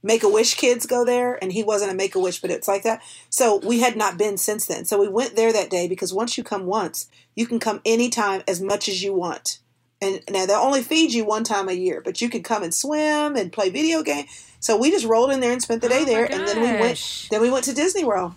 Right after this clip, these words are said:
Speaker 1: and we stayed on a resort, and we've never done that before, and it was great fun.
Speaker 2: Okay, so tell me a little bit more about that house. So it's not like a Ronald McDonald house.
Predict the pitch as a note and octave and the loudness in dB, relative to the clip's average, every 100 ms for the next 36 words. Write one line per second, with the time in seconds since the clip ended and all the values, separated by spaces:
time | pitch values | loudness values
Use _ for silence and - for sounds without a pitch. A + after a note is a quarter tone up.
0 | - G3 G#3 G#3+ G#3+ G#3 A3+ A#3 A3 A#3+ | -6 -2 0 0 2 2 0 0 2 2
1 | A3 F#3+ F#3+ G3 G3 A3 G#3+ G#3+ - A3+ | 0 -2 -2 -2 -2 -2 -2 -2 -4 -6
2 | G#3+ G#3+ G3+ - A3 B3+ - C4+ A#3+ E3 | -6 -4 -4 -4 -2 -4 -4 -6 -8 -12
3 | - - _ - - - C#4 C#4+ - C4 | -18 -20 _ -20 -6 -2 2 2 2 -2
4 | A3 D4 E4+ C#4 C4+ C4+ B3 A#3+ A#3 F#3+ | 0 0 0 0 0 0 2 4 4 2
5 | F3+ A3+ G#3 - G#3+ - G#3 A3 C4+ B3+ | 2 2 2 0 -2 -2 2 4 4 4
6 | A3+ - A3 G#3 A3 G#3 F#3+ F#3+ G3+ E3+ | 2 2 0 4 4 2 -2 2 0 0
7 | D#3 C#3+ E3 - - | -6 -6 -8 -10 -16